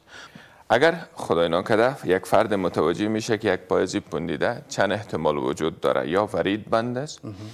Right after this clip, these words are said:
Speaker 1: یا شریان بند است، یا کدام موضوع التهاب شریان یا ورید هست، یا خو هم موضوع در عضله هست.
Speaker 2: ورید،
Speaker 1: چهار
Speaker 2: یعنی
Speaker 1: بحث
Speaker 2: هدف
Speaker 1: کلان.
Speaker 2: از امو ترومبوز یا دی وی تی؟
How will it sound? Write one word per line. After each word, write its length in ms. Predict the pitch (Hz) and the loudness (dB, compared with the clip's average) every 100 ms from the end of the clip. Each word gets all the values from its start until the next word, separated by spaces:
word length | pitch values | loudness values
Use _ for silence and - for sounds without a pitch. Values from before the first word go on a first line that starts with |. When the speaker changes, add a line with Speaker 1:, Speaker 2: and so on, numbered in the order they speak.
| - - - | -20 -20 -8
Speaker 1:
یا 220 | - 101 | -2 -2
شریان 680 | 107 - 87 90 90 107 123 | -2 -4 -2 0 2 2 0
بند 340 | 110 117 117 | -2 -2 -2
است، 280 | 117 151 - - - - _ | -4 -6 -12 -18 -20 -20 _
یا 180 | 110 127 | 0 2
کدام 280 | - 87 87 | 2 2 2
موضوع 440 | 87 85 82 104 | 2 2 2 2
التهاب 600 | 95 85 82 92 104 117 | 2 2 0 0 2 2
شریان 440 | 131 127 113 117 110 | 0 -2 0 0 0
یا 120 | 104 | 0
ورید 340 | 101 101 107 | 0 0 -2
هست، 340 | - 101 104 - | -4 -4 -4 -4
یا 80 | 123 | -2
خو 140 | 135 | 0
هم 200 | 127 117 | 2 2
موضوع 460 | 110 95 87 98 107 | 2 2 2 0 2
در 160 | 73 | 4
عضله 420 | 76 65 - 78 | 2 2 0 0
هست. 360 | 73 - - 131 | 0 -4 -8 0
Speaker 2:
ورید، 260 | 139 156 135 | 4 4 2
Speaker 1:
چهار 220 | - 135 | 2 4
Speaker 2:
یعنی 120 | 139 | 6
Speaker 1:
بحث 200 | 82 110 | 4 4
Speaker 2:
هدف 220 | 127 143 | 6 6
Speaker 1:
کلان. 60 | 135 | 6
Speaker 2:
از 120 | 113 | 4
امو 240 | 120 120 | 4 4
ترومبوز 460 | 107 123 120 117 113 | 2 4 4 4 4
یا 80 | 113 | 4
دی 120 | 104 | 4
وی 120 | 98 | -2
تی؟ 220 | 101 131 | -4 -8